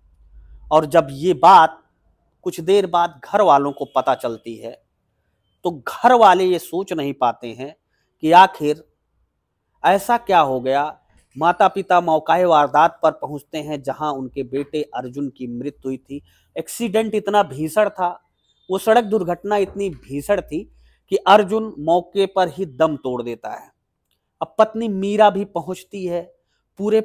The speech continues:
परिवार का रो रो कर बुरा हाल था। जैसे ही ये बात पूरे मोहल्ले में फैलती है, पूरे गांव में फैलती है, लोगों को पता चलता है, लोगों के पैरों के नीचे से जमीन खिसक जाती है कि एक हंसता खेलता चेहरा,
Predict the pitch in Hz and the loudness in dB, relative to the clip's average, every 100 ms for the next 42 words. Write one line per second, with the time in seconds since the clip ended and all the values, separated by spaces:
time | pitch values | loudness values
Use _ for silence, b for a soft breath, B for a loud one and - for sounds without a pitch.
0 | 220 175 170 165 175 180 185 180 135 160 | 0 -2 -2 0 0 0 -2 -2 -2 -4
1 | 156 151 - 143 131 139 139 123 123 123 | -4 -6 -4 -6 -4 -4 -4 -4 -8 -8
2 | 139 143 _ _ _ _ _ _ _ _ | -14 -16 _ _ _ _ _ _ _ _
3 | _ _ _ 139 185 185 208 202 190 160 | _ _ _ 2 2 4 0 0 2 6
4 | 170 185 - 156 147 131 123 143 180 208 | 6 4 -6 -4 -4 -4 -4 -4 -4 -4
5 | 180 - 117 113 - 113 127 - 147 131 | -6 -8 -12 -12 -12 -10 -10 -6 -8 -6
6 | 131 156 165 143 - 127 123 151 147 135 | -2 0 0 -6 -6 -8 -6 -8 -6 -6
7 | 147 170 175 170 - 165 - - 139 127 | -6 -6 -10 -12 -8 -6 -4 -4 -4 -6
8 | 127 120 139 185 b b b - 196 220 | -4 -4 -4 -8 b b b -8 2 2
9 | 226 240 254 - 196 202 214 202 180 185 | 2 -4 -6 -2 -2 -2 -4 -8 -6 -10
10 | 185 190 202 156 156 160 175 151 131 117 | -10 -10 -10 -6 -6 -6 -8 -12 -12 -8
11 | 120 113 117 104 _ _ _ _ - 214 | -6 -6 -8 -20 _ _ _ _ -8 0
12 | 220 220 175 175 - - 190 190 - 170 | 0 0 -8 -8 -6 0 2 0 -6 -8
13 | 165 165 156 170 180 143 143 | -4 -2 -2 -2 -4 -2 -2